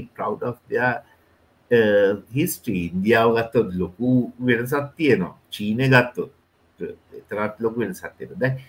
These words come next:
මං, මං දකින්නේ මං අද අර පෝස්ට් එකකුත් දැම්මා ඕකට. ඇත්තටම ලංකාවේ අපි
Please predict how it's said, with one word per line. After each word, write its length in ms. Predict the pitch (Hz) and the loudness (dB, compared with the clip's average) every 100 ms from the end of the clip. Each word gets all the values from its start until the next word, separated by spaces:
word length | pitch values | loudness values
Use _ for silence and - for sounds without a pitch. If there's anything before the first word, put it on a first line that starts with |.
| - - _ - | -20 -20 _ -4
මං, 300 | 104 107 156 180 - | 2 2 0 -6 -8
මං 320 | 120 104 120 170 | -4 -2 -2 -2
දකින්නේ 1080 | 185 151 135 190 185 160 113 87 85 135 311 | -4 -4 -6 -6 -6 -4 -4 -4 -4 -4 -4
මං 320 | 254 139 156 170 | -6 -6 -4 -6
අද 160 | 170 | -4
අර 160 | 180 180 135 - | -2 0 -2 -6
පෝස්ට් 440 | - 101 - - | -8 -6 -6 -8
එකකුත් 340 | 151 156 156 143 | -10 -8 -12 -8
දැම්මා 420 | 151 156 165 160 | -10 -8 -10 -8
ඕකට. 360 | 175 190 233 82 - _ _ _ _ _ _ _ _ - | -6 -6 -6 -8 -12 _ _ _ _ _ _ _ _ -6
ඇත්තටම 380 | 127 - 190 220 | -6 -4 -2 0
ලංකාවේ 800 | 226 123 123 135 156 160 165 165 | 2 2 2 -2 -4 -2 2 2
අපි 260 | 160 170 | 2 -2